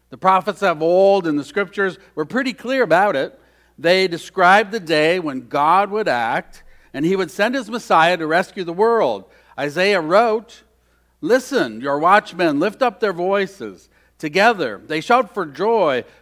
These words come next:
when the Lord returns to Zion.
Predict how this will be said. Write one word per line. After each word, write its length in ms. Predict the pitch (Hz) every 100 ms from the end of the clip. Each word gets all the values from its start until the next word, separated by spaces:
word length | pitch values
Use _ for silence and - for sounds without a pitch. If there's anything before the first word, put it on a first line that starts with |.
| -
when 140 | 143
the 100 | 147
Lord 460 | 147 196 240 247 214
returns 800 | 190 - - 247 202 131 139 139
to 140 | 139
Zion. 640 | 143 185 226 156 104 95